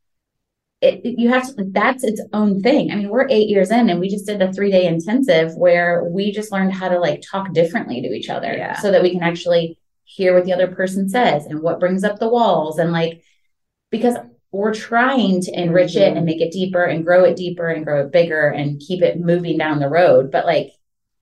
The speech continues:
Speaker 1: it
Speaker 2: Well, you
Speaker 1: just
Speaker 2: still have to also explain to each other what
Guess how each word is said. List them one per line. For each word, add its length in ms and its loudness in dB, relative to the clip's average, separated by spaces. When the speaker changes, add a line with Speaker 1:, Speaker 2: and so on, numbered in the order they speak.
Speaker 1:
it 60 -8
Speaker 2:
Well, 100 4
you 60 6
Speaker 1:
just 200 -2
Speaker 2:
still 180 2
have 180 0
to 100 -4
also 320 2
explain 440 -4
to 120 0
each 160 -2
other 280 -4
what 340 -4